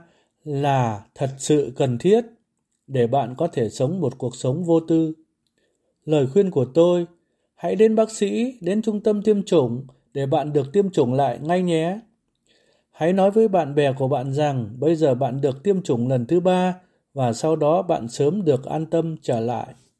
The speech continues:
Với việc tiêm phòng tăng cường, bạn sẽ bảo vệ chính mình,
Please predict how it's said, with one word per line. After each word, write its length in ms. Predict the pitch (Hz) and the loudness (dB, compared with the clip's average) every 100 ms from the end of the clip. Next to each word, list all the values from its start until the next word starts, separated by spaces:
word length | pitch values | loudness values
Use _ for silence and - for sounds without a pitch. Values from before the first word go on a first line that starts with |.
| _ _ _ _ _ _ _ _ _ | _ _ _ _ _ _ _ _ _
Với 160 | 160 220 | 2 4
việc 280 | 214 156 | 2 0
tiêm 200 | 208 208 | -2 -2
phòng 400 | 202 175 156 127 110 _ _ _ _ | 0 0 2 -2 -8 _ _ _ _
tăng 240 | 196 202 | -4 -4
cường, 420 | 190 156 147 113 107 _ _ _ _ | 0 2 2 -2 -8 _ _ _ _
bạn 280 | 147 151 139 | -2 -2 -2
sẽ 160 | 135 208 | -4 0
bảo 220 | 160 120 | 2 4
vệ 260 | 139 139 135 | 2 0 0
chính 240 | 175 220 | 0 2
mình, 380 | 202 160 131 110 | 4 4 2 -6